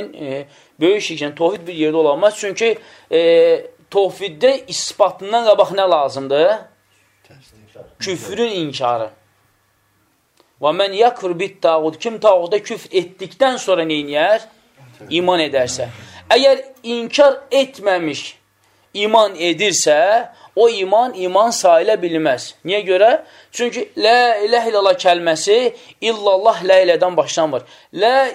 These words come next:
ilahe illallahdan başlayır. İnkar sonra nə? İsbat. Və İbn Baz rəhməhullah qeyd edir ki, "Vəl asğar yunafi kəmalül vacib." Amma deyir ki, kiçik şirk isə vacib kamalı nə eləyir? Nəf eləyir.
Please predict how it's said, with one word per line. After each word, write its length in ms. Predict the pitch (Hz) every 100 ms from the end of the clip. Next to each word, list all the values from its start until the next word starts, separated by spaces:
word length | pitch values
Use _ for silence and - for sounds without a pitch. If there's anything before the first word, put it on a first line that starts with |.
| -
ilahe 340 | 190 196 170 151
illallahdan 540 | 151 135 135 131 123
başlayır. 420 | 110 - 127 110 _ _ -
İnkar 380 | 170 175 233 247
sonra 320 | - 202 170
nə? 200 | 165 170 233 233 - - -
İsbat. 420 | 147 - 135 - - _
Və 80 | 175 214
İbn 100 | 226
Baz 200 | - -
rəhməhullah 400 | 233 208 214 208
qeyd 160 | 196 175
edir 240 | 170 160
ki, 180 | 151 208 233 - _ _ _ -
"Vəl 240 | 170 214 233
asğar 480 | 277 285 - 254
yunafi 400 | 196 208 220 196
kəmalül 520 | 190 185 185 175 147 143
vacib." 300 | 127 117 - _ _ - -
Amma 300 | 185 190 185
deyir 240 | 202 240
ki, 360 | 208 185 214 240 - _ _
kiçik 300 | - - 294
şirk 280 | - 202 165
isə 360 | - 202 262 208
vacib 400 | 190 175 220 -
kamalı 400 | 202 175 170 165
nə 80 | 160
eləyir? 440 | 139 135 151 - - _ _ _ -
Nəf 300 | 160 160 -
eləyir. 340 | 127 113 107